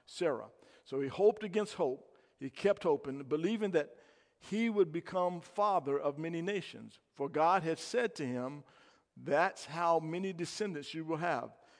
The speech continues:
And Abraham's faith did not weaken, even though at about one hundred years of age, he figured his body was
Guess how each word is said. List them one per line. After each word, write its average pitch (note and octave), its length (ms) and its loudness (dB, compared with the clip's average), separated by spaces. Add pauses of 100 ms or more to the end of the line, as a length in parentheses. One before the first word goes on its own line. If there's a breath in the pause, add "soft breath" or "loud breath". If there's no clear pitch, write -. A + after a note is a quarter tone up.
And A#2 160 -4
Abraham's E3+ 480 4
faith F3 320 0
did D#3+ 140 -2
not F3 240 2
weaken, B2 400 -8 (580)
even G3+ 360 0
though C#3 400 2 (420 loud breath)
at C#3+ 140 4
about C#3 320 6
one E3 200 2
hundred F#3+ 340 -2
years F#3 180 0
of E3 120 -2
age, C3 340 0
he D#3+ 120 -8
figured G#3+ 540 -6
his E3+ 160 -6
body D#3 420 2
was C#3 460 0